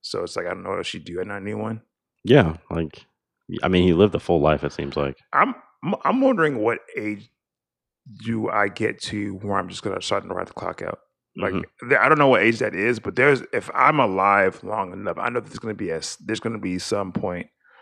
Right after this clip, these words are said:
Speaker 1: I don't know what year it's gonna be. I'm just gonna be, "All right, any day now, guys."
Speaker 2: Yeah.
Speaker 1: I'm, I'm, I'm good.
Speaker 2: Yeah.
Speaker 1: You just, any day.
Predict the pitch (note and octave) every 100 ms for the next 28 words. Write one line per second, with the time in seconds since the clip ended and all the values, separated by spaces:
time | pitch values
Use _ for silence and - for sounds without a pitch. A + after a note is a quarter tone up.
0 | - - F#2 G2 - G2 A2+ A2+ A#2 A2+
1 | A#2+ A#2 B2 _ _ _ _ _ - A2
2 | G#2 G2 G2 G#2 G2 G2+ - - A#2+ G#2
3 | F#2+ F2+ E2+ F2+ - - - - E2+ D#2+
4 | D2+ - _ - G2+ F#2 G#2+ G#2+ G#2+ A2
5 | G#2+ G2 F#2 F2 A2+ - - D#2+ D2+ _
6 | _ - G2 - E2 E2+ - - - G2+
7 | G2 F2+